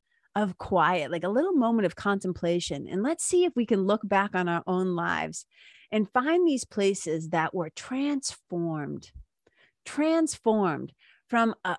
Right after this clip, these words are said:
a place of disappointment to gratitude, where now we have enough, uh, like, I always think, like,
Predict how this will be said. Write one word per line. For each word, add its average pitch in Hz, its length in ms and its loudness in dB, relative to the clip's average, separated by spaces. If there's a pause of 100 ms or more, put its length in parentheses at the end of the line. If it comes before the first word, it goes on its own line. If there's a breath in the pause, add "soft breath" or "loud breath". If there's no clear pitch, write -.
a 190 80 -2
place 311 560 0
of 190 320 0
disappointment 262 960 -4 (380 soft breath)
to 233 120 0
gratitude, 185 1040 -4 (240 soft breath)
where 214 160 4
now 254 480 2
we 285 200 -2
have 233 360 2
enough, 196 480 2
uh, 170 380 4
like, 156 280 4
I 214 100 6
always 294 180 6
think, 196 200 0
like, 190 180 -2